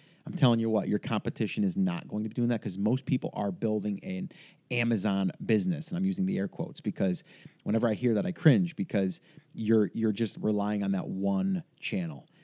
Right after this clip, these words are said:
And, uh, I'm telling you, if you can, if you can kinda go down the road of, like, pace, the, the pace method that we're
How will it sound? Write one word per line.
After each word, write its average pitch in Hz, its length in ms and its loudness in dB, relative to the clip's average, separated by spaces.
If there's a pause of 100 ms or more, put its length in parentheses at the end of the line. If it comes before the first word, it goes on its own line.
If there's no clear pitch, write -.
(160)
And, 92 340 0
uh, 90 300 -4 (180)
I'm 95 80 -8
telling 104 300 0
you, 92 80 0
if 87 120 -8
you 104 100 2
can, 98 280 0 (220)
if - 100 -14
you 113 60 0
can 110 180 -2
kinda 101 240 -2
go 98 120 0
down 101 180 2
the 101 80 2
road 101 320 2
of, 90 220 -4
like, 87 260 -6 (100)
pace, - 460 -2 (120)
the, 90 220 -10
the - 60 -10
pace - 280 -4
method 98 280 -2
that 87 100 -2
we're 104 200 0